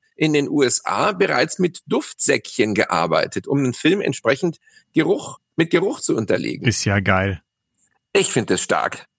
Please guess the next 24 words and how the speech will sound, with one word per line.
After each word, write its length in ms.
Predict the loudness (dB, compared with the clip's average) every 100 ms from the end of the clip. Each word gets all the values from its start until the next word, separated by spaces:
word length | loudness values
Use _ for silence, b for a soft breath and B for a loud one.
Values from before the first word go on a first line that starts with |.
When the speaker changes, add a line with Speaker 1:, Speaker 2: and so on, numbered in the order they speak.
| _ _ _ _ _ _ _
Speaker 1:
Ja. 340 | -4 -2 -4 -8 _
Speaker 2:
Das 200 | -2 2
wär 120 | 2
doch 100 | 2
mal 180 | 2 2
wieder 220 | 2 2
was 160 | 0 0
für 140 | -2
dich. 260 | 0 -2 0
Du 280 | 2 2 0
bist 240 | -4 -2
doch 100 | -2
so 120 | 0
jemand, 380 | -2 0 0 0
der 140 | 0
sich 220 | 0 -4 0
alles 340 | 0 0 -2
zulegt, 680 | -2 0 2 2 0 -6 -2
was 220 | 0 0
irgendwie 360 | -2 0 2 2
möglich 440 | 2 0 -2 -2
ist 180 | -4 0
mit 180 | -2 2
neuer 280 | 0 0